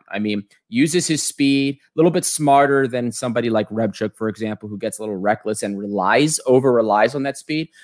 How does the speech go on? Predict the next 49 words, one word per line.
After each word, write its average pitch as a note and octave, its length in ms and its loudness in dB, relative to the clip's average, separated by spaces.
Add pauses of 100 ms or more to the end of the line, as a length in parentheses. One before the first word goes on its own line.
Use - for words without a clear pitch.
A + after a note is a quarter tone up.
(120)
No, E3 200 4
he's E3+ 120 2
got F3 160 4
a D#3+ 40 6
good D3 200 4
head B2 180 4
about A#2 280 4
him. A#2+ 140 0
He's A2 200 -6
very, B2+ 420 2
he's A#2+ 220 -8
positionally B2+ 680 -2
aware A2 480 2 (240)
and A#2+ 220 0
really D#3 280 2
good B2+ 260 4
at G#2+ 160 2
closing A2+ 360 -2
people G#2 320 -10
down, G2+ 300 -2
or G#2 80 0
at G#2 140 0
least A#2 240 -4
forcing A#2 380 0
them A2 160 -4
to G2+ 80 -6
turn G2+ 240 -6
around F#2 280 -2
and F2+ 80 -4
make D#2+ 160 -6
a F2+ 40 -14
back G2+ 300 0
pass. - 340 -8 (520)
Um, B2 300 4 (120)
in F#3 120 6
the E3+ 200 6
air, D3+ 260 6
he C#3+ 120 2
doesn't C3 300 2
get A#2 160 2
super C3 400 0
involved. G#2+ 480 2
I A2+ 260 -2
rarely C3 680 4
saw B2 340 4
him G#2+ 480 -6
having A2+ 380 -6
to G#2+ 140 -16
jump, A#2 440 -2